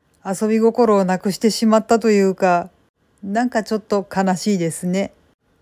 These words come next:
まあね、東日本大震災とかコロナとか、結構大損害を及ぼすようなことが続いてしまったので、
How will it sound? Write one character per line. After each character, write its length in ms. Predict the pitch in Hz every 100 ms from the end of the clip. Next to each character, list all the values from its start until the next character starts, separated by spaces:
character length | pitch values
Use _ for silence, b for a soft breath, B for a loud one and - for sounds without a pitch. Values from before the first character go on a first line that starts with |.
| _
ま 220 | 180 175
あ 60 | 165
ね、 540 | 160 185 208 208 214 202
東 340 | 202 208 208
日 100 | 220
本 220 | 208 220
大 220 | 208 202 202
震 240 | 226 226
災 240 | 220 208
と 160 | 202 190
か 300 | 196 185 180 -
コ 120 | 220
ロ 140 | 226
ナ 160 | 208 190
と 140 | 185
か、 320 | 180 180 180 - _ _ _ _ _ _ -
結 240 | 240 233
構 220 | - 226 190
大 280 | 196 208
損 240 | 202 269 262
害 220 | 226 202
を 200 | 196 202
及 120 | 214
ぼ 160 | 214 240
す 160 | 233 233
よ 160 | 202
う 60 | 190
な 120 | 185
こ 120 | 190
と 120 | 202
が 120 | 190 180
続 280 | 208 185
い 60 | 202
て 120 | 226
し 140 | 196 220
ま 120 | 220
っ 100 | -
た 120 | 226
の 140 | 208
で、 300 | 180 175 185